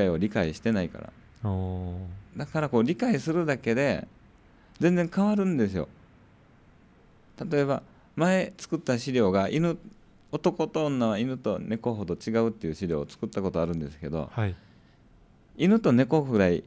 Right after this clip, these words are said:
Speaker 1: 生き物が違うって話ですよ。
Speaker 2: あー、もう、もう人間というくくりじゃなくて、もう男と女。
Speaker 1: 生き物自体が違う。
Speaker 2: あー。
Speaker 1: そう。い-、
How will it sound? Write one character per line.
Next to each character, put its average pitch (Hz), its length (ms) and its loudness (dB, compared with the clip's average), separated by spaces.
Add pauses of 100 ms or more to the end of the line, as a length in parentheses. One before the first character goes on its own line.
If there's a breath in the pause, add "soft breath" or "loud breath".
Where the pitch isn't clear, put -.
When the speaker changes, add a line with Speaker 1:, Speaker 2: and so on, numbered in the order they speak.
Speaker 1:
生 156 80 0
き - 140 0
物 180 240 4
が 190 80 -2
違 220 200 0
う 104 80 4
っ - 40 0
て - 100 -2
話 80 280 -4
で 78 140 -6
す 73 60 -14
よ。 90 180 -6 (320)
Speaker 2:
あ - 20 -6
ー、 117 40 0
も 110 360 -2
う、 - 20 -6 (760 soft breath)
も 151 100 2
う - 20 4
人 196 340 6
間 208 200 4
と 151 100 0
い 123 40 4
う - 40 -2
く - 100 -12
く 151 140 -2
り 139 80 0
じ 127 80 0
ゃ 117 40 2
な 110 100 2
く 110 80 -6
て、 120 100 -4
も 110 160 0
う - 80 -2
男 165 220 -2
と 196 80 0
女。 170 100 2
Speaker 1:
生 160 80 2
き - 60 6
物 180 260 6
自 - 120 0
体 123 220 4
が 98 80 4
違 - 20 0
う。 - 20 -6
Speaker 2:
あ - 20 -18 (300)
ー。 - 40 0
Speaker 1:
そ 95 320 4
う。 - 40 -6
い-、 147 80 0